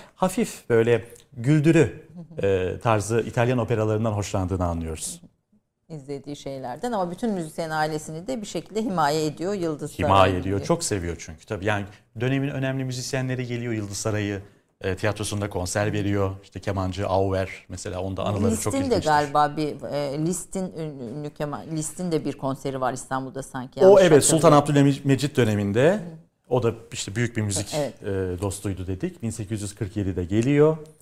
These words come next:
Speaker 1: O da bir buçuk ay kadar yanılmıyorsam kalıyor İstanbul'da. E, bu Beyoğlu'nda bugün, e, kaldığı yer, e,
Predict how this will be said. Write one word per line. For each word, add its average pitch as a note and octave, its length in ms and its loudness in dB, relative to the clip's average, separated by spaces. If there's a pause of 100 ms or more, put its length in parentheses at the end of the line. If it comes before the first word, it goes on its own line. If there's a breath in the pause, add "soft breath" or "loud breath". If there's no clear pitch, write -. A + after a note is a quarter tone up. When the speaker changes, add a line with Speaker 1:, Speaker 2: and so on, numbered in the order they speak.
(160)
Speaker 1:
O A2 120 -2
da B2+ 240 2
bir F#3 180 -10
buçuk - 340 -8
ay C3+ 160 2
kadar A2+ 320 0 (160)
yanılmıyorsam G2 560 -6
kalıyor G2+ 380 -4
İstanbul'da. G#2 720 -4 (440)
E, F#2 180 -4
bu G2 180 -2
Beyoğlu'nda F2 480 0
bugün, G2 300 -8 (280)
e, G2+ 120 -12
kaldığı F2+ 360 -6
yer, E2+ 240 -10 (260)
e, F#2+ 60 -16